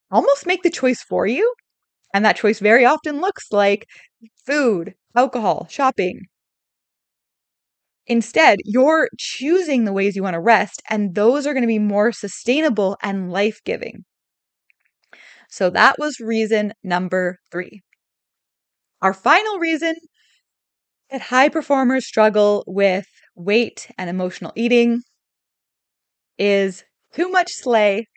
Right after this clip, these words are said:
not enough thrive. So what does this mean? This means that you are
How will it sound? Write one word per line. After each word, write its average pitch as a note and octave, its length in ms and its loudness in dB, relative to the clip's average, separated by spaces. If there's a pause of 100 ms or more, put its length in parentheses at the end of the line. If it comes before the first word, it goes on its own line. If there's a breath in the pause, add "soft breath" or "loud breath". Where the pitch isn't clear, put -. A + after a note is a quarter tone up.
(420)
not F#3 380 0
enough G#3 280 0
thrive. - 360 -4 (1800)
So F3+ 180 -8
what A#3+ 260 2
does D4+ 180 -4
this A#3+ 200 -2
mean? - 320 -12 (1200)
This A#3+ 280 2
means D4 500 0
that G#3+ 140 2
you G#3+ 180 2
are G3 160 2